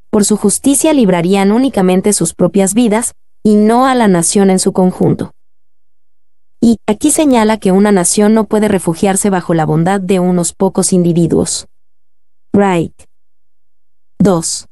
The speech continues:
Esta es una afirmación de responsabilidad personal e individual que va en contra de la vieja idea de la virtud, y el vicio comunitarios en los que todos participamos como pueblo. Walter y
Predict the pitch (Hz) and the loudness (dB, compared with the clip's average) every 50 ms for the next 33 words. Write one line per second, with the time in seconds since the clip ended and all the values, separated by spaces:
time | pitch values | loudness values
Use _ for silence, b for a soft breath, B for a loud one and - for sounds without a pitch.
0 | - - - - - - - - - - - - - - - - - 277 294 - | -20 -20 -20 -20 -20 -20 -20 -20 -20 -20 -20 -20 -20 -20 -16 -6 -2 -2 -2 0
1 | - 330 311 285 - 262 247 226 214 - 202 175 175 170 170 - 220 214 220 220 | 0 -2 -2 0 0 0 0 0 0 0 0 0 0 0 0 0 0 0 0 0
2 | 208 180 - - - 170 165 - 165 170 170 170 175 175 196 208 214 - - 220 | 0 -2 -4 -2 -2 -2 -2 0 0 0 2 2 2 2 0 0 -2 -2 -2 -2
3 | 214 - 180 175 175 180 185 190 185 180 180 170 175 165 165 165 170 185 202 208 | -2 0 0 0 0 0 0 0 0 -2 -2 -2 -2 -2 0 0 2 2 2 2
4 | 214 208 - 185 170 175 180 185 196 196 196 - 233 220 202 208 208 220 202 180 | 0 -2 -2 -2 0 0 0 0 0 -2 0 0 0 0 0 0 -2 0 0 0
5 | 165 156 151 175 202 214 208 - 214 190 180 165 185 185 175 175 175 175 170 165 | 0 0 0 0 0 -2 0 0 0 0 0 2 0 0 0 0 0 0 0 0
6 | 170 170 160 - - 160 - - - - - - - - 202 214 208 202 180 254 | 0 -2 -2 0 -2 -2 -2 -2 -8 -20 -20 -16 -6 -2 0 2 2 2 0 -2
7 | 262 - 302 277 - 233 208 190 175 170 165 - 202 180 180 202 220 214 - 202 | -2 -2 -2 -2 0 2 2 2 2 0 0 0 -2 0 0 0 -2 0 0 0
8 | 175 165 165 - - 170 156 - 214 208 233 233 - - 180 165 - 170 - - | 0 0 -2 -2 -2 -4 -2 0 0 0 0 -2 -2 -4 -6 -4 -4 -6 -4 -4
9 | 165 - 175 175 175 170 160 - - 180 175 170 165 - 165 139 107 - - - | -4 -2 -2 -2 -2 -2 -4 -2 -2 0 0 0 -2 -2 -4 -4 -4 -6 -12 -14
10 | - - - - - - - - - - - - - - - - - 185 180 208 | -18 -20 -20 -20 -20 -20 -20 -20 -20 -20 -20 -20 -20 -20 -14 -4 0 2 2 2
11 | 220 240 262 - - 247 233 214 208 | 2 0 -2 -2 -2 -2 0 0 -2